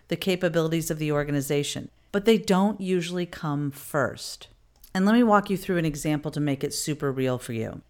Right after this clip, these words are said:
Let's say you go into an organization and you've maybe come from another organization where there was a lot of infrastructure, a lot of governance, good portfolio management, great tools, lots of templates, tons of process.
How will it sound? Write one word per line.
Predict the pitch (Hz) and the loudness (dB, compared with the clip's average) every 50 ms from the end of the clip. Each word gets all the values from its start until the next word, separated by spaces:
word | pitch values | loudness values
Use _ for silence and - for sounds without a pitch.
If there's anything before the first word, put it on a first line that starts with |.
| _ _ - | _ _ 0
Let's | 208 226 226 | 0 0 2
say | - 277 262 | 2 0 2
you | 233 214 | 2 2
go | 175 190 185 190 208 | 4 6 6 8 8
into | 226 247 240 240 277 | 6 6 4 4 2
an | 285 277 277 | 4 4 6
organization | 277 277 269 269 294 285 233 208 175 165 170 - - 170 165 160 156 156 156 156 160 - _ _ _ - | 4 4 4 2 2 0 2 2 0 0 0 -2 -2 -2 0 0 0 0 0 -2 -4 -6 _ _ _ -2
and | 170 170 165 165 160 160 160 160 156 156 156 156 160 156 160 - _ _ _ - | 0 2 4 4 6 6 6 4 4 4 2 0 0 -2 -6 -12 _ _ _ -12
you've | 165 165 202 208 196 202 | -4 0 0 0 2 4
maybe | 220 202 190 185 185 175 | 4 4 4 4 2 0
come | 180 - 196 180 180 | 0 0 2 2 2
from | 175 - 170 160 | 0 0 0 0
another | 156 160 170 170 175 - | 2 2 2 2 2 0
organization | - 165 156 160 151 151 139 - 147 143 139 - - 143 143 | 0 0 -2 -2 -2 -2 -2 0 0 0 0 0 -2 -2 -2
where | 143 143 139 139 135 139 | 0 2 2 2 2 2
there | 139 135 | 0 -2
was | 135 123 - | -2 -4 -4
a | 131 | -2
lot | 127 120 120 | -2 0 0
of | 123 120 - | -2 -2 -2
infrastructure, | - 220 220 220 233 214 - - - 190 175 - - 170 | 0 0 0 2 0 0 0 0 0 0 0 0 -2 -2
a | 147 | 0
lot | 135 127 127 | 2 2 0
of | 131 139 | 0 0
governance, | - 185 190 185 185 185 180 175 170 170 160 - | 4 4 4 6 4 4 2 2 2 0 -2 -4
good | - - 147 120 - | -4 -4 -4 -4 -2
portfolio | - 127 110 - 127 123 123 123 | -2 -4 -2 -2 -2 -2 0 0
management, | 131 156 185 202 196 185 175 - - 185 175 175 - | 2 2 4 4 4 2 0 -2 -2 -2 -4 -4 -2
great | - 139 123 117 - - | -2 -2 -2 -2 -4 -8
tools, | - - 240 220 214 202 190 180 - - | -6 0 2 4 4 4 2 0 -2 -4
lots | 127 123 - | -6 -6 -6
of | 139 - - | -8 -10 -2
templates, | - 208 202 196 196 190 185 175 180 - | 0 0 0 2 2 0 0 0 -2 -4
tons | - 139 123 120 - 131 | -4 -2 -2 -2 -4 -6
of | - | -6
process. | - 214 214 214 202 202 - 202 190 190 185 - - | -2 0 2 2 2 0 0 0 0 0 -2 -4 -8